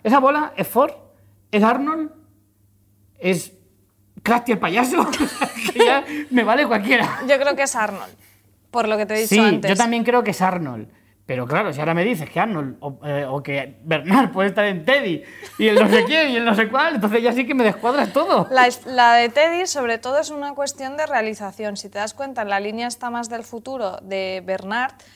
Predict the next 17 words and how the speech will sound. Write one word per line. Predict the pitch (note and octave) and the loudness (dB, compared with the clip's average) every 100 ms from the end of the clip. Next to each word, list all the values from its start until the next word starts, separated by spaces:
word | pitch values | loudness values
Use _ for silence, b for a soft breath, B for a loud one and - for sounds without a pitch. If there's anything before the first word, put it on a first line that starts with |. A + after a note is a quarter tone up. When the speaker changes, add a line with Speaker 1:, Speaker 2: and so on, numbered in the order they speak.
| b b b b | b b b b
Speaker 2:
un | C4+ B3+ | -6 0
par | D4 C#4+ | 2 6
de | C#4+ | 6
veces | C#4+ D4+ D4 | 6 2 -2
se | |
en-, | B3 A#3 - | -4 -6 -10
se | - | -6
enfrenta | A#3+ G#3+ A#3+ B3 B3+ D#4+ C#4+ | -4 -4 -2 -2 2 4 4
al | A3+ | 4
cuerpo | A#3 A3+ C#4+ | -2 0 2
de | A#3 | 2
Teddy | G3+ D#4 C#4 A3+ | 2 2 2 -2
y | |
nos | G#3+ G#3 | -4 -4
lo, | G#3+ G3+ G3+ G3 G3 G3 - - _ - | 0 2 4 4 2 0 -8 -20 _ -18
o | |
sea, | A3 G#3 | -14 -14